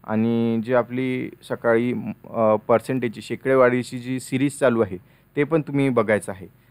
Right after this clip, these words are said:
आज आपण तिथे सातव्या टाईपपर्यंत पोहोचलेलो आहे. असंच, अ, पुढचे पण आपण टाईप्स कव्हर करून घ्या, जेणेकरून तुम्हाला परीक्षेमध्ये फायदा होईल.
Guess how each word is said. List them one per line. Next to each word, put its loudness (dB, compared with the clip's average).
आज 2
आपण 0
तिथे 0
सातव्या 2
टाईपपर्यंत -2
पोहोचलेलो -6
आहे. -4
असंच, -6
अ, 4
पुढचे -4
पण -2
आपण 0
टाईप्स -2
कव्हर 6
करून 0
घ्या, -8
जेणेकरून -2
तुम्हाला -6
परीक्षेमध्ये -2
फायदा 2
होईल. -10